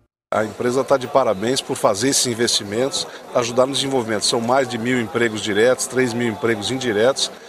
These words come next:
e isso traz todo um benefício pra cadeia produtiva de Santa Catarina e do Brasil.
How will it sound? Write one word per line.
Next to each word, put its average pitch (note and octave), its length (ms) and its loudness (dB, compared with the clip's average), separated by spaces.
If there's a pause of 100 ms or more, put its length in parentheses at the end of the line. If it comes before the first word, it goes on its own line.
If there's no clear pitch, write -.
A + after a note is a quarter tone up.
(200)
e A2+ 100 -4
isso C#3 200 0
traz D#3+ 280 2
todo F3 220 0
um G3+ 80 -2
benefício E3 580 0
pra C#3 120 2
cadeia B2 340 2
produtiva A#2+ 580 -2
de G#2 120 -4
Santa B2 260 2
Catarina A2+ 420 2
e D3+ 60 0
do D3+ 100 -4
Brasil. A2+ 460 0